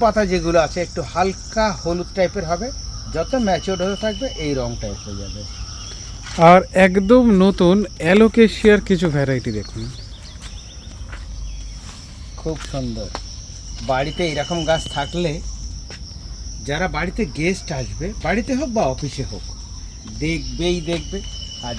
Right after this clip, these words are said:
Speaker 1: জিজ্ঞাসাই করবে এটা কি গাছ। তারপরে আরেকটা জিনিস যেটা এখন সবাই চাইছে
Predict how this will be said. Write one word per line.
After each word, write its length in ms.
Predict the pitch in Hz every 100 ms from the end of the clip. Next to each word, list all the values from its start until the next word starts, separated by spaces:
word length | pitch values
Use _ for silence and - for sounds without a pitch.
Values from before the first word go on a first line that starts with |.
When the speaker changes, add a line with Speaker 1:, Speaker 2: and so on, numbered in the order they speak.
| -
Speaker 1:
জিজ্ঞাসাই 460 | 139 135 - 196
করবে 300 | 185 185 165 175
এটা 180 | 165 156 -
কি 120 | 156 156
গাছ। 220 | 127 107 - - - - - - - - - - - - - - - - - - - - - - - - -
তারপরে 400 | 175 185 208 208
আরেকটা 440 | 240 - 226 208 156
জিনিস 260 | 143 156 - - - - - - - - - -
যেটা 280 | 165 180 170 160 208 - - - - - - -
এখন 160 | - 160
সবাই 380 | - 156 165 165
চাইছে 420 | 165 139 113